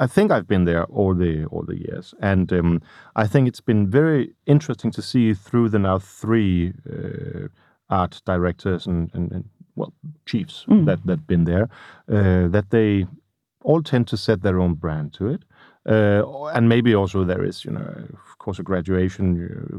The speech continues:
Speaker 1: devel-, developing, uh, more muscle, more traction, more attention, and things like that.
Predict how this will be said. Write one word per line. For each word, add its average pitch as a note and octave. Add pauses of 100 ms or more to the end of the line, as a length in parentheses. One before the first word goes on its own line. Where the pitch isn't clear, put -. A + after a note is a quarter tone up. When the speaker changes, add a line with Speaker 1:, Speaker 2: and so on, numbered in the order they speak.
Speaker 1:
devel-, F#2
developing, F2+ (440)
uh, F2+
more F2+
muscle, F2+
more F2
traction, F2+
more F2+
attention, F2+
and F2
things -
like -
that. -